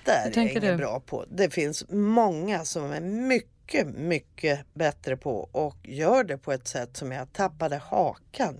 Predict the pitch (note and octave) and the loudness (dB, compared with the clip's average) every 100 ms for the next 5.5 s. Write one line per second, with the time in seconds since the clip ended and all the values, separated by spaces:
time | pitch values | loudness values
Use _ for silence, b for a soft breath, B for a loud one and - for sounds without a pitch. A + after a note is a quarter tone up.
0 | C3 E3 - B3 F#3 D3+ D#3+ C3+ C#3+ C#3 | -10 -10 -4 -2 -2 -2 -6 -6 -10 -10
1 | D#3 D3 - - F3 - F3 D3+ C#3+ F3+ | -10 -10 -12 -10 -8 -4 -4 -4 -6 -6
2 | G3 F#3 D#3 D#3 D3 D3+ C#3 - F3+ F3+ | -2 -2 0 -4 -2 -4 -4 -4 -2 -2
3 | E3+ D3+ - F3 F3 G#3+ C3+ C#3+ - F#3 | -2 -6 -4 -4 2 2 0 -6 -6 -4
4 | F#3 - D4+ D4 - F#3+ E3+ F3 D3 - | -4 -4 0 2 2 0 -2 -2 -4 -4
5 | G3+ A3+ F#3 C#3 F3 | 2 4 4 2 -2